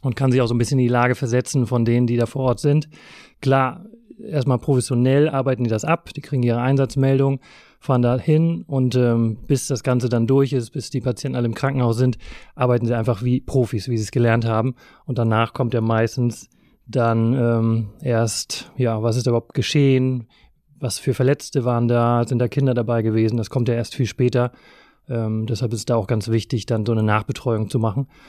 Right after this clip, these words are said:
Aber das ist schon, ähm, ja, nicht einfach für alle wegzustecken.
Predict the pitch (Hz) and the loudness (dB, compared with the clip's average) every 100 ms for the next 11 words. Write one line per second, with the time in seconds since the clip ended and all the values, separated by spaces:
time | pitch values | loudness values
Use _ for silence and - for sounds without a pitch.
0 | - _ - 120 113 123 - 127 113 117 | -20 _ -6 -2 -2 -4 -4 -2 0 0
1 | 127 120 117 117 98 - - - 127 117 | 0 0 0 -2 -6 -14 -20 -12 -8 -8
2 | 98 - 123 131 - - 120 120 127 113 | -10 -6 0 0 -2 -2 0 2 0 -2
3 | - - _ - 135 120 113 117 - 135 | -8 -20 _ -10 -6 -2 -2 -4 -8 -8
4 | 139 - - | -6 -8 -12